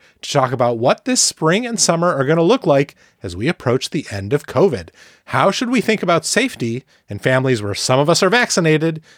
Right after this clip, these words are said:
and others of us are not? You will not wanna miss this conversation.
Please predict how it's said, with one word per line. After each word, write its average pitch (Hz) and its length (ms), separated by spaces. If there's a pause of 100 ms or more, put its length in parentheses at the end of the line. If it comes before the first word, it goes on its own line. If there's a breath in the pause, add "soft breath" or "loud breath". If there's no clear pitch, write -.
(120)
and 139 160
others 139 280
of - 80
us 139 260 (120)
are 117 100
not? 107 420 (340 soft breath)
You 98 160
will 113 200
not 135 260
wanna 107 180
miss 101 220
this - 160
conversation. 92 640